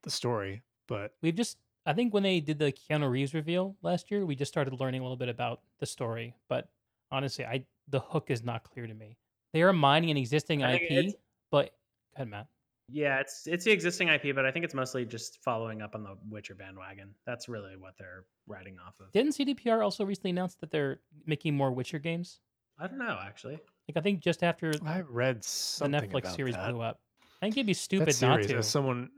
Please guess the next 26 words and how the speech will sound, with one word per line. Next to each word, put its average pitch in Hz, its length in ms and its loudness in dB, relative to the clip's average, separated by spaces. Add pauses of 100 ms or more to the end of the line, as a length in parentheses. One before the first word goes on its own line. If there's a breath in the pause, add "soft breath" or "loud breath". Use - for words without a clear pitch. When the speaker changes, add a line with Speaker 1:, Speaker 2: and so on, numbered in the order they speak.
(420)
Speaker 1:
who 143 160 2
knew 123 160 2
nothing 120 300 0
about 107 240 0
The 107 100 -6
Witcher, 101 380 -4
that 107 180 -6
series 110 400 -2
was 98 140 -4
confusing 104 480 -8
as 87 80 -6
shit 95 320 -2 (260)
until 98 560 -8
the 107 80 -8
last 98 400 -4
few 104 240 -4
episodes. 92 520 -8 (320)
Speaker 2:
Oh, 170 160 6
the 135 120 -4
T 156 160 -2
V 185 120 0
show? 294 320 0 (440)
Speaker 1:
Yeah. 98 240 -4 (320)
Speaker 2:
Yeah, 202 360 0 (400)
I 220 120 -2
loved 180 640 2